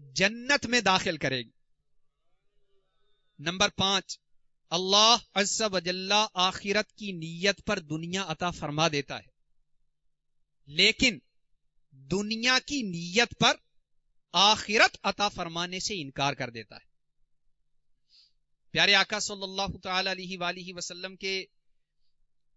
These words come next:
ان فرامین سے واضح ہوا کہ ہمیں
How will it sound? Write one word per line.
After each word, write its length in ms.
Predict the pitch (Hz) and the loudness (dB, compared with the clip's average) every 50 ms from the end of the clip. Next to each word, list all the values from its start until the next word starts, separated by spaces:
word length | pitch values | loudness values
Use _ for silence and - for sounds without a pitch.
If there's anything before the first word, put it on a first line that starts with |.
| _ _ _ _ _ _ _ _ _ _ _ _ _ - | _ _ _ _ _ _ _ _ _ _ _ _ _ 0
ان 140 | 220 247 240 | 0 0 0
فرامین 460 | - 220 208 208 202 196 208 226 226 | 0 0 0 0 0 -2 -4 -6 -6
سے 160 | - - 220 170 | -6 -6 -6 -4
واضح 300 | 151 147 160 170 185 190 | -4 -4 -2 -2 -2 -4
ہوا 280 | 160 143 139 160 185 214 - _ _ _ _ _ _ | -4 -6 -6 -8 -8 -10 -12 _ _ _ _ _ _
کہ 100 | - 185 156 | -10 -6 -6
ہمیں 400 | 156 170 196 214 220 220 214 | -4 -2 0 2 2 2 0